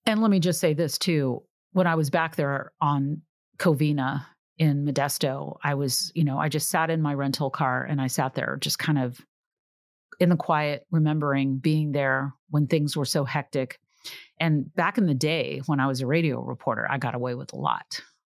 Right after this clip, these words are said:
And that's because I didn't have a camera putting it in somebody's face. Nobody, you know, a lot of people didn't want to talk. A lot of people did. But as a radio reporter, you can walk up and say, "Look, there's no camera. Just, you know,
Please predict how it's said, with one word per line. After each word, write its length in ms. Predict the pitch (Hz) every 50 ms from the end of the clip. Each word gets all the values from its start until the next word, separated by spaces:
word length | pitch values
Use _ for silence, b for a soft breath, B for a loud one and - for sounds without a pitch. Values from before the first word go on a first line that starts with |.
| _ _ _ _ -
And 200 | - 151 151 151
that's 260 | 151 143 139 - - -
because 340 | 156 151 - 135 135 123
I 80 | 143 135
didn't 200 | 135 135 135 127
have 160 | 135 151 120
a 60 | 131
camera 320 | - - 147 131 123 117 117
putting 420 | - - 139 127 123 123 123 - -
it 140 | 143 135 -
in 160 | - 131 131
somebody's 400 | 120 - 131 127 120 123 117 -
face. 320 | - 123 - - - - - B B B B B B B
Nobody, 240 | - 147 143 151 151
you 120 | 147 156 147
know, 200 | 127 117 123 - -
a 20 |
lot 180 | 143 131 143 139
of 60 | 123
people 220 | - 156 156 143
didn't 200 | 135 151 143 147
want 220 | 147 156 156 151 131
to 20 |
talk. 180 | - 160 160 190
A 20 |
lot 140 | 175 170 180
of 60 | 185
people 220 | - 202 190 208 185
did. 260 | 165 143 117 127 - B B B B B B B B B
But 420 | - 147 139 196 202 160 - - - -
as 140 | 170 139
a 60 | 160 143
radio 420 | 156 160 190 220 214 160 127 120
reporter, 600 | 110 127 - - - 135 123 117 123 120 123 127 _ _ _ _ _ _ _ _ _ _ _ _ - - -
you 160 | - 185 190
can 160 | - 180 165 160
walk 180 | 147 139 -
up 80 | 160 -
and 80 | 135
say, 120 | - - -
"Look, 180 | - - - -
there's 160 | 123 123 -
no 80 | 123 117
camera. 340 | - 135 127 127 135 - -
Just, 240 | - 107 - - _
you 100 | - -
know, 60 | -